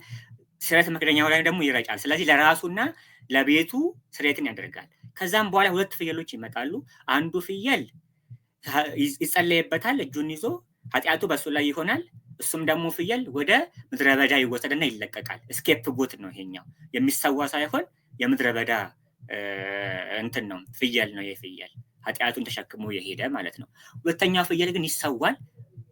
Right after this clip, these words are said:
ከተሰዋ በኋላ ደሙን ይዞ በደም ወደ ቅድስተ ቅዱሳኑ ይገባል። ከገባም በኋላ ለራሱ ለሕዝቡ ሁሉ ስርየትን ያደርጋል። እግዚአብሔርም ይህንን ስርየት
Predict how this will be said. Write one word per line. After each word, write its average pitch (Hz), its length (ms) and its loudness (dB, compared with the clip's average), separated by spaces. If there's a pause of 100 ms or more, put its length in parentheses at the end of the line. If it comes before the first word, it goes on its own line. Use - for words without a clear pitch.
(280)
ከተሰዋ 165 360 2 (100)
በኋላ 151 260 2 (140)
ደሙን 170 420 4
ይዞ 180 160 0 (120)
በደም 190 400 6 (520)
ወደ 131 180 -12
ቅድስተ - 340 -12
ቅዱሳኑ - 460 -6
ይገባል። 98 440 -6 (400)
ከገባም 135 640 2
በኋላ 139 380 0 (960)
ለራሱ 120 400 4 (680)
ለሕዝቡ 127 400 0 (100)
ሁሉ 143 280 -4 (460)
ስርየትን 120 640 -2 (420)
ያደርጋል። 98 640 -10 (340)
እግዚአብሔርም 147 680 6 (720)
ይህንን 135 320 2
ስርየት 156 440 2